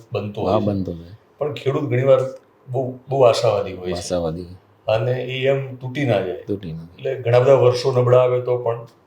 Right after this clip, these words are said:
Speaker 1: ટકી જાય.
Speaker 2: ટકી
Speaker 1: પણ જે
Speaker 2: જાય.
Speaker 1: લોકો મજૂરી કરે છે,
Speaker 2: મજૂરી
Speaker 1: ખેત
Speaker 2: કરે.
Speaker 1: મજૂર જેને કહીએ છીએ, એના ઘરમાં જો પૈસા ના જાય,
Speaker 2: જાય, જાય.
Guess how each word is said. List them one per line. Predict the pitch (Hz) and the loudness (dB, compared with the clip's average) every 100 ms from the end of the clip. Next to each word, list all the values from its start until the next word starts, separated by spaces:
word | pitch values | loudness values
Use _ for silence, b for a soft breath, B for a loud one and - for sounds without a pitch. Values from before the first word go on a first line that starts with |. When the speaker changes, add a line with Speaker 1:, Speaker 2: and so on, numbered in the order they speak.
| _ | _
Speaker 1:
ટકી | 120 117 113 | -2 -2 -4
જાય. | 95 | -2
Speaker 2:
ટકી | 95 | 0
Speaker 1:
પણ | - | 0
જે | - | -2
Speaker 2:
જાય. | 143 | -2
Speaker 1:
લોકો | 147 151 | -4 -6
મજૂરી | 120 107 120 127 110 | -4 -4 -2 -4 -4
કરે | - | -4
છે, | 90 | -4
Speaker 2:
મજૂરી | 95 98 | -6 0
Speaker 1:
ખેત | - | 2
Speaker 2:
કરે. | - | 2
Speaker 1:
મજૂર | - 104 98 | -2 -2 -4
જેને | 98 92 | -6 -10
કહીએ | 90 90 | -12 -14
છીએ, | 92 - _ _ _ _ _ _ _ _ _ 104 | -14 -20 _ _ _ _ _ _ _ _ _ -2
એના | 107 143 | 2 4
ઘરમાં | 127 131 131 | 4 2 0
જો | 131 | -2
પૈસા | 120 113 - 107 | -4 -4 -4 -4
ના | 101 | -4
જાય, | 92 92 87 | -6 -10 -10
Speaker 2:
જાય, | |
જાય. | 90 | -10